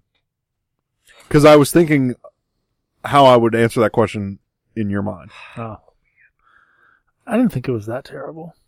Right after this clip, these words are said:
Speaker 1: I thought it
Speaker 2: I
Speaker 1: was
Speaker 2: mean,
Speaker 1: hands down the worst.
Speaker 2: definitely wasn't good.
Speaker 1: It's one, I almost walked out of the theater.
Speaker 2: Really?
Speaker 1: And I never do that.
Speaker 2: The resolution of it was pretty terrible. Of like, uh, yeah.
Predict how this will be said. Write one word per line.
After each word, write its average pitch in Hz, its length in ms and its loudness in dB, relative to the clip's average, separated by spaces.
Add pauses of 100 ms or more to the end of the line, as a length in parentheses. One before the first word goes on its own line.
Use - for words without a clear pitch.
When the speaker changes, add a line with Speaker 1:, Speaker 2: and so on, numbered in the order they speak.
Speaker 1:
I 120 120 0
thought 120 180 6
it - 20 2
Speaker 2:
I 95 40 0
Speaker 1:
was 165 280 0
Speaker 2:
mean, - 100 -14
Speaker 1:
hands 120 240 0
down 101 200 -2
the 95 60 -6
worst. 95 260 -8
Speaker 2:
definitely 160 300 4
wasn't 104 340 -2
good. 113 400 -4 (400)
Speaker 1:
It's 123 200 0
one, 139 240 2
I 120 120 2
almost 135 260 2
walked 107 260 -2
out 85 180 -14 (100)
of 98 80 -20
the 95 60 -20
theater. - 340 -20 (160)
Speaker 2:
Really? 190 200 -6
Speaker 1:
And 120 80 0
I 117 100 4
never 104 280 -4
do - 140 -20
that. 60 200 -20 (1600)
Speaker 2:
The 139 100 -8
resolution 151 640 -2
of 110 140 -12
it 113 120 -16
was 95 140 -20
pretty 117 220 -10
terrible. 117 440 -16
Of - 120 -20
like, - 240 -20 (1800)
uh, 120 280 -8
yeah. 113 300 -12